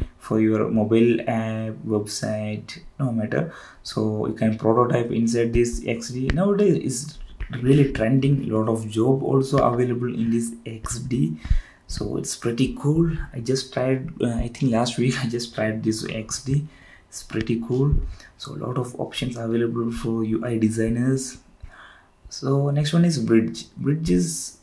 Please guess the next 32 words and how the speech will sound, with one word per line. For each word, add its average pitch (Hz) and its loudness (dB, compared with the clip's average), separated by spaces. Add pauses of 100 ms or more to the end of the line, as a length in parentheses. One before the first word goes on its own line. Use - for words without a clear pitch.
(100)
is - -4
a, 180 2
not 147 6
a - 8
big 147 4
one, 160 6
but 139 6 (340)
it's - -8
a, 170 2
just 165 6
a 120 4 (240)
library. 120 4
You 117 -4
can 117 -2
access 117 0
all 117 2
your 113 4
photos 117 0
and 110 2
you 113 2
can 117 2
bridge 117 2
in 117 -2
between 113 0 (280)
Photoshop 110 0
and 110 -2
Phot-, 107 -2 (120)
uh, 113 -2
Premiere 110 4
and 107 -4 (360)
After - -6
Effects. - -8